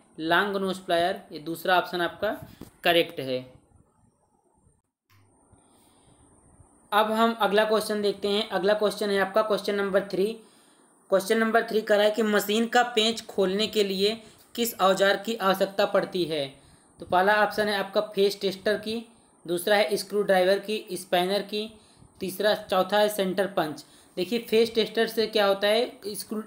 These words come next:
स्क्रू को नहीं खोला जाता है, स्क्रू ड्राइवर से स्क्रू को खोला जाता है, जबकि स्पैनर का प्रयोग नट बोल्ट जो होता है उसको कसने के लिए किया जाता है।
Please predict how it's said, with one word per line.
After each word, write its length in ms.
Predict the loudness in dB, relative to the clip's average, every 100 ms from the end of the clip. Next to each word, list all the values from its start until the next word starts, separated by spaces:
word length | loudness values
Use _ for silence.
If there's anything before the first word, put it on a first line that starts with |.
| -10
स्क्रू 260 | -6 -6
को 120 | -2
नहीं 200 | -2 -2
खोला 220 | 0 0 0
जाता 320 | -2 -4 -4
है, 200 | -4 -6 -12 -20 -20 _ -12
स्क्रू 300 | -10 -2 2
ड्राइवर 320 | 4 4 2
से 160 | 2 -2
स्क्रू 240 | -2 -4
को 80 | -4
खोला 180 | -2 0
जाता 240 | 2 2
है, 80 | 0
जबकि 260 | 0 -2 -6
स्पैनर 340 | 0 0 0
का 120 | 0 0
प्रयोग 380 | 2 0 0 -6 -20 -16 -6 -6 -6 _ _ -6
नट 280 | 0 0 2
बोल्ट 220 | 2 2
जो 120 | 2
होता 200 | -2 2
है 120 | 2
उसको 180 | 2 -2
कसने 300 | 0 0 0 -4
के 120 | -2
लिए 120 | -4
किया 180 | 0 0
जाता 280 | 0 -2 -4
है। 180 | -4